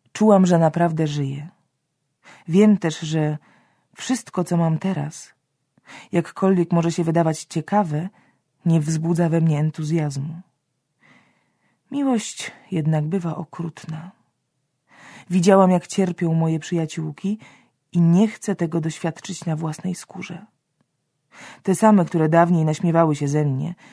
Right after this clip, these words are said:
i z mojej niewinności, teraz pytają,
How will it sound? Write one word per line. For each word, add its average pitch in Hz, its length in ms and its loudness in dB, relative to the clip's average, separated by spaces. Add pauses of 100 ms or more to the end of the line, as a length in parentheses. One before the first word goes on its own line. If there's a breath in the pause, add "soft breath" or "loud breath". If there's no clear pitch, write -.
(140 loud breath)
i 175 80 -2
z 160 40 6
mojej 170 320 4
niewinności, 175 880 0 (360 soft breath)
teraz 220 280 -4
pytają, 220 420 -2